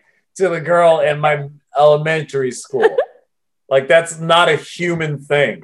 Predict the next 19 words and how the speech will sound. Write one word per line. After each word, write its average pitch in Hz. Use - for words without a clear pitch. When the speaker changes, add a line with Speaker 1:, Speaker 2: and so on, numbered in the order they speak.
Speaker 2:
I'm, 320
like, 523
Speaker 1:
All -
right. 254
Speaker 2:
worried 269
about 233
this 254
girl 208
he 254
went 196
to 220
grade 190
school 240
with. 190
Like, 196
I'm, 202
I 214
feel 311
like, 330